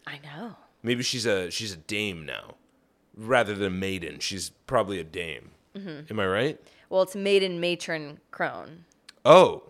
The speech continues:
Speaker 2: Huh?
Speaker 1: But matron is so unsexy. My God, just put a fucking
Speaker 2: Maiden
Speaker 1: fi-,
Speaker 2: matron.
Speaker 1: just put a paper bag
Speaker 2: What
Speaker 1: over
Speaker 2: is
Speaker 1: my
Speaker 2: this?
Speaker 1: head.
Speaker 2: What is this YouTube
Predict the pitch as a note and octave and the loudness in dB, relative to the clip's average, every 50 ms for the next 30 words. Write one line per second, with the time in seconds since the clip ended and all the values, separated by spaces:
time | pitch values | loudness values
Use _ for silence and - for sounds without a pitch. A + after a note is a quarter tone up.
0 | - _ _ _ _ _ _ _ - - - G2+ - C#4 A3 F#3+ A3 A#3+ A#3+ - | -20 _ _ _ _ _ _ _ -16 -10 -4 0 2 2 2 2 0 0 0 0
1 | A3+ F#3+ E3 D#3 D3+ - - C4+ B3 F#3+ - - D#3 C#3+ C#3+ - - F3 D#3 - | -2 -4 -4 -4 -6 -6 -4 -2 0 0 0 0 -4 -8 -10 -8 -6 -6 -6 -6
2 | - - D3+ C#3+ D3+ F3 G#3 F#3 D#3+ - D#3 D3 D#3+ D#3+ G3+ G#3 - - - D#4 | -6 -10 -12 -8 -4 -2 -2 -2 -2 -2 0 0 0 0 -2 -8 -10 -8 -6 -4
3 | E4+ - - - G#3 - - G3 - F2+ G2 A#2+ G#3 - C3+ A2+ F#2 E2 D#2+ E2+ | -4 -2 -2 -2 -2 -2 -4 -6 -4 -2 2 4 6 6 4 4 0 -4 -4 -4
4 | G2 A#2 - - - - G2+ - - D4+ - - G#3+ G3+ G3 G3 F#3 C#3 E3 D3+ | -4 -4 -4 -6 -8 -6 -4 -2 -2 -2 0 0 0 2 2 0 0 2 4 4
5 | D3+ E3 D#4 E4+ C#4 D#3+ D#3 - D3 D3 F3 C#3+ C3+ B2+ E4 D#4 - - E3+ C#3+ | 4 6 4 4 2 2 0 0 0 0 0 0 0 0 0 -2 -2 -2 -2 -2
6 | A#2 G#2 A#2+ A2+ - - - - F2 F#2 - - A#2 A2+ G#2+ A2+ A2+ G#2+ - A#2 | -2 -4 -4 -4 -2 -4 -6 -8 -14 -20 -20 -18 -10 -6 -4 -4 -4 -2 -2 -2
7 | G2+ G2 D#2+ E2 F#2+ | -2 0 -2 -4 -8